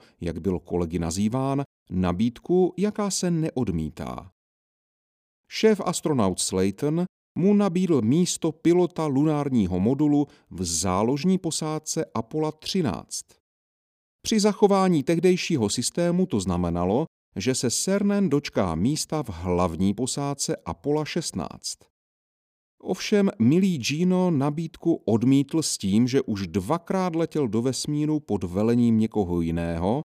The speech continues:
a tentokrát by se rád vrátil na velitelském křesle. Jak vidno, američtí astronauti neměli problém s hodnocením vlastních schopností a ambicí.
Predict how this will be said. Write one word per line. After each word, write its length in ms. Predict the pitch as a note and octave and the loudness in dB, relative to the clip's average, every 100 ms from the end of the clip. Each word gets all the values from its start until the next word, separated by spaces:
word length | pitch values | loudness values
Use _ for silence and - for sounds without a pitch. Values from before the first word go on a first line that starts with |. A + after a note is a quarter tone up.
| _ _ _ | _ _ _
a 200 | - D3+ | -6 -6
tentokrát 880 | D3 - A3 A#3 A#3 - E2 - - - _ _ | -4 2 2 4 0 -2 -4 -6 -14 -20 _ _
by 160 | F#2 A2 | -2 -2
se 220 | - C#3 | 0 0
rád 320 | D3 G3 F3+ | 0 -2 -2
vrátil 520 | C3 C#3+ D3 - D3 | -2 -4 -4 -4 -2
na 140 | C3 G2+ | -2 -2
velitelském 760 | E2+ G2+ A2+ A#2+ A2+ C#3+ C3+ | -2 -2 0 -4 -4 -4 -6
křesle. 460 | - D#3 - A2 G2 _ _ _ _ _ _ _ _ - | -6 -8 -8 -12 -16 _ _ _ _ _ _ _ _ -2
Jak 220 | F3+ G#2+ | 0 2
vidno, 420 | A2 B2 D#3 D#3 - _ - | 2 4 2 2 -2 _ -4
američtí 640 | F2+ G2+ A#2 - - A2 | 0 2 0 -2 -2 -2
astronauti 720 | G2+ - C3+ C3+ C3+ B2 C#3 C3+ _ | -2 -4 -4 -2 -2 0 -2 -2 _
neměli 580 | F2 F#2 E3 G#3 F3 F2 | 0 2 6 4 4 0
problém 480 | D#2+ F2+ F2 F2+ G2 | 0 -2 0 0 0
s 60 | F#2 | -2
hodnocením 720 | F2+ G2+ G#2+ - A2+ A2 G2+ | -4 2 2 2 2 4 2
vlastních 480 | G2 G2 - E2 - | 0 -4 -4 -6 -6
schopností 800 | - F#2+ F#2 G2+ G2 - A2 B2 | -6 -6 -2 -2 -2 -2 -2 0
a 80 | B2 | 0
ambicí. 680 | E3+ C#3 - - - - | -2 -2 -4 -6 -8 -14